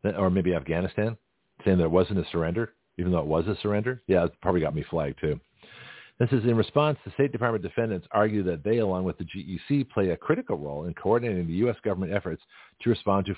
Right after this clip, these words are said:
foreign influence. I thought they were just, I thought the federal government took foreign <laughs> influence, like China. Anyway, it says the State Department's, the State Department defendants argued that they did not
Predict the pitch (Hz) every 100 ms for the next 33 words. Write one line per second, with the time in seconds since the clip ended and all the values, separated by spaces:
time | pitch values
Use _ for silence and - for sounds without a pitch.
0 | - 80 87 104 85 - - _ _ _
1 | _ _ - - 117 104 87 73 - -
2 | - 107 92 101 92 82 - - - 117
3 | 95 92 - 127 180 - - - _ -
4 | 151 120 - 117 107 73 - - - -
5 | 120 110 101 - - 143 147 120 110 101
6 | - - - _ 92 - - 104 123 95
7 | 104 90 - 151 117 - - 107 139 98
8 | 85 87 82 92 87 92 - 87 - 190
9 | 135 139